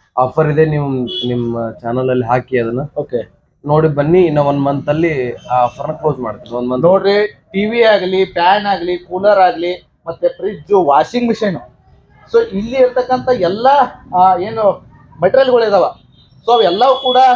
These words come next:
Speaker 2: ಡಿಸ್ಕೌಂಟ್ ಅಲ್ಲಿ ಕಡಿಮೆ ಬೆಲೆಯಲ್ಲಿ ಕೊಡ್ತಿದ್ದಾರೆ ಕಂಪನಿ. ಆದ್ರೆ ನೀವು ಇಂಟರ್ನೆಟ್ ಅಲ್ಲಿ, ಆನ್‌ಲೈನ್ ಅಲ್ಲಿ ಕೂಡ ಚೆಕ್ ಮಾಡಿ ಇವ್ರ ಕಡೆ ತಗೊಂಡಿದ್ದೆ ಆದಲ್ಲಿ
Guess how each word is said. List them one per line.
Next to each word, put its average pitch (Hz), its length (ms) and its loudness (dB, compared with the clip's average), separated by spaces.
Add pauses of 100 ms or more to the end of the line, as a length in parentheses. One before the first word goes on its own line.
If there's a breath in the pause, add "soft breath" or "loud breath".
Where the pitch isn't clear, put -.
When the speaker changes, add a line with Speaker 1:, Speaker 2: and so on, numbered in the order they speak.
(320)
Speaker 2:
ಡಿಸ್ಕೌಂಟ್ 233 480 -4
ಅಲ್ಲಿ 208 280 -10
ಕಡಿಮೆ 208 320 -4
ಬೆಲೆಯಲ್ಲಿ 202 400 0
ಕೊಡ್ತಿದ್ದಾರೆ 196 680 0
ಕಂಪನಿ. 254 580 -4 (180)
ಆದ್ರೆ 262 180 4
ನೀವು - 440 -2
ಇಂಟರ್ನೆಟ್ 240 380 -4
ಅಲ್ಲಿ, 233 160 -2
ಆನ್‌ಲೈನ್ 202 400 0
ಅಲ್ಲಿ 220 480 0
ಕೂಡ 202 160 0 (420)
ಚೆಕ್ 233 240 -2
ಮಾಡಿ 220 300 -2
ಇವ್ರ 202 240 -2
ಕಡೆ 208 200 0
ತಗೊಂಡಿದ್ದೆ 202 540 2
ಆದಲ್ಲಿ 202 460 2